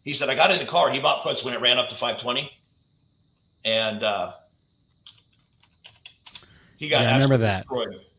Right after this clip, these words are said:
Speaker 1: On that day, he bought 'em, the stock was up at, like, four twenty-eight, he said.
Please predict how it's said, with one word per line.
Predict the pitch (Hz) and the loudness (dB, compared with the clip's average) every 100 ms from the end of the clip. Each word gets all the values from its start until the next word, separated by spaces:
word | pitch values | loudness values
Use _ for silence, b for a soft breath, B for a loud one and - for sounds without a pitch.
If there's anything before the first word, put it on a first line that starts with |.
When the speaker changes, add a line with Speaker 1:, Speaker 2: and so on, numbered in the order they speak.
| _ _ | _ _
Speaker 1:
On | 110 127 | -6 0
that | 147 143 | 0 2
day, | 143 117 | 0 -2
he | 131 | 0
bought | 139 156 | 2 4
'em, | 135 120 | 0 -4
the | 135 | -4
stock | 170 - | 0 0
was | 151 160 | 2 0
up | 151 | 0
at, | |
like, | 123 120 | -2 -2
four | 147 143 | -4 -6
twenty-eight, | 170 151 123 139 | -4 -2 -2 -2
he | 143 | -4
said. | 160 165 175 | -4 -4 -6